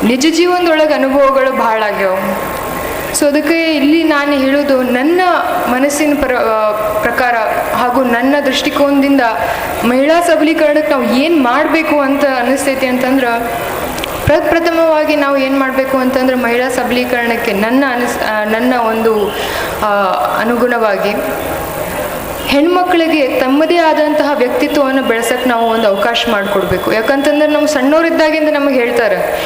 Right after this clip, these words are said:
"ಹೆಣ್ಮಗಳಾಗಿದೆಯಲ್ಲಮ್ಮ, ಒಬ್ಬ ಒಳ್ಳೆ ತಾಯಿ ಆಗಿರ್ಬೇಕು, ಒಬ್ಬ ಒಳ್ಳೆ ತಂಗಿ ಆಗಿರ್ರಿ ನೀನು, ಒಬ್ಬ ಒಳ್ಳೆ ಮಗಳಾಗಿರ್ಬೇಕು, ಒಬ್ಬ ಒಳ್ಳೆ ತಾಯಿಯಾಗಿ, ಹೆಂಡತಿಯಾಗಿ,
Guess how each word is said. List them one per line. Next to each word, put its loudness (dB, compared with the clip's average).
"ಹೆಣ್ಮಗಳಾಗಿದೆಯಲ್ಲಮ್ಮ, 2
ಒಬ್ಬ 2
ಒಳ್ಳೆ 2
ತಾಯಿ 0
ಆಗಿರ್ಬೇಕು, 0
ಒಬ್ಬ 0
ಒಳ್ಳೆ 4
ತಂಗಿ 0
ಆಗಿರ್ರಿ 0
ನೀನು, 0
ಒಬ್ಬ 2
ಒಳ್ಳೆ 4
ಮಗಳಾಗಿರ್ಬೇಕು, 0
ಒಬ್ಬ 0
ಒಳ್ಳೆ 2
ತಾಯಿಯಾಗಿ, 0
ಹೆಂಡತಿಯಾಗಿ, 0